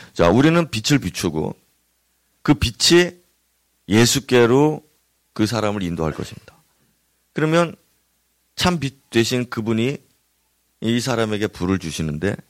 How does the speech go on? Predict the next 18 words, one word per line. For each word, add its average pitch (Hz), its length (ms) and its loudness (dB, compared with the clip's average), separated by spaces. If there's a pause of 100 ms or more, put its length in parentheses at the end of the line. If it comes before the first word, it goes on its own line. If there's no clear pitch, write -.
(300)
그 139 200 4
불이 139 440 -2 (240)
또 151 100 0
다른 101 300 -2
사람에게. 87 520 -8 (600)
자, 82 180 -6 (160)
그래서 165 460 2 (320)
이 185 160 0
불은 143 460 2 (260)
참 196 380 0
불인 92 280 -2
거죠. - 260 -10 (560)
내가 156 240 6
받은 139 380 4
이 131 140 2 (200)
불은 98 320 0 (580)
참 170 280 -4
불이고 - 420 -2